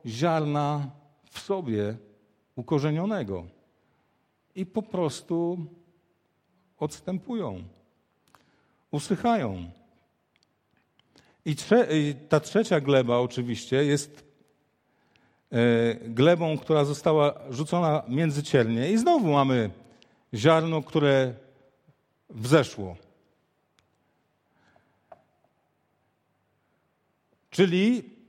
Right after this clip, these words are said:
zostało przyjęte. E, ktoś wysłuchał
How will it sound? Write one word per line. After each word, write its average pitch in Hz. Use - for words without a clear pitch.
zostało 139
przyjęte. 233
E, 156
ktoś 147
wysłuchał 190